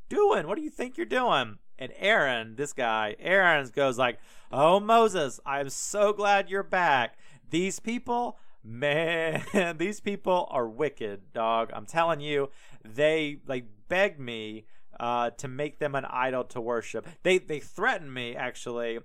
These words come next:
I didn't have a choice. They threatened me, and so, like, I just,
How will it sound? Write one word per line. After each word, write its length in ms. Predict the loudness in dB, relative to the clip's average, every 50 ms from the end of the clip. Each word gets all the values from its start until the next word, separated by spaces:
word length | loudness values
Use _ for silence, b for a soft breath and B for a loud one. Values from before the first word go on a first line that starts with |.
| -10 -8
I 80 | -6 -2
didn't 200 | -2 -2 0 0
have 120 | -2 -2
a 40 | -2
choice. 580 | -4 -2 0 2 2 2 0 0 -4 -6 -10 -16 -16 -8
They 140 | -6 -6 -6
threatened 400 | -6 -2 0 2 2 2 0 -4
me, 280 | -6 -4 -4 -4 -6 -8 -10 B B B B -16 B -4
and 260 | -2 -2 -2 -2 -2
so, 180 | 0 2 2
like, 200 | 4 2 2 0 -4
I 100 | -8 -8
just, 240 | -6 -6 -8 -10 -8